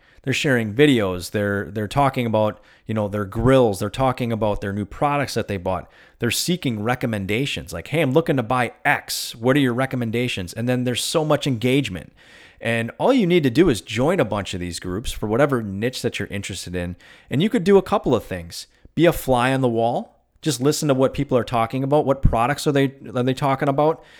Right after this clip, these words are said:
And do your research from there. Or you can get active in that community and start asking them questions, okay?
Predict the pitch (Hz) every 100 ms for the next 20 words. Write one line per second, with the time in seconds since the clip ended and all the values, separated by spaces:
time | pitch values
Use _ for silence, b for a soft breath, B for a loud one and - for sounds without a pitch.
0 | B B 117 127 131 123 127 131 120 120
1 | 113 135 139 160 190 185 165 156 156 -
2 | 156 127 113 - 113 113 113 127 127 139
3 | 92 107 - 127 123 - 110 87 - 127
4 | 156 - 98 110 104